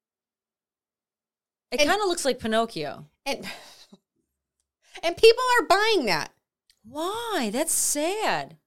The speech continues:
Speaker 2: People,
Speaker 1: Je-, Je-,
Speaker 2: the
Speaker 1: so we have a photographer in the house today.
Speaker 2: <laughs>
Speaker 1: Jess, I was, well, we're just gonna get her reaction on camera. Oh my God.
Speaker 2: Yeah. Mm-hmm. Mm-hmm. Mm-hmm.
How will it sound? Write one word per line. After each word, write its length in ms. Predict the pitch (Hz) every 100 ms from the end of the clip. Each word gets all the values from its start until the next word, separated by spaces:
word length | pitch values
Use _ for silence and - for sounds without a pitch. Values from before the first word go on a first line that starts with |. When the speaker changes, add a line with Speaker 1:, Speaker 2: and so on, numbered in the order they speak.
| _ _
Speaker 2:
People, 540 | - 381 466 453 - _ -
Speaker 1:
Je-, 60 | 240
Je-, 60 |
Speaker 2:
the 140 | 311 294 _ _
Speaker 1:
so 140 | - 233
we 100 | 262
have 80 |
a 40 | 180
photographer 600 | 185 190 170 170 170 190
in 100 | 180
the 60 | 175
house 260 | 180 175
today. 380 | - 180 185 190 185 185
Speaker 2:
<laughs> 160 | - 165
Speaker 1:
Jess, 340 | 202 165 - -
I 100 | 190
was, 80 | 185 170
well, 120 | 196
we're 140 | 202 208
just 140 | 190
gonna 100 | 185
get 140 | 160 160
her 120 | 156
reaction 400 | 156 156 151 156
on 120 | 147
camera. 480 | 151 147 143 135 151 _ _ _ _ _ _ _ 226 _ _ _ _ _ _ 285
Oh 200 | 339 359
my 220 | 339 359
God. 520 | 285 349 403 453 392
Speaker 2:
Yeah. 160 | - 156 - _ _ _ _ _ 233
Mm-hmm. 920 | 254 302 _ _ _ _ _ _ 196 247 _ _ 175
Mm-hmm. 280 | 220 240 _
Mm-hmm. 140 | 165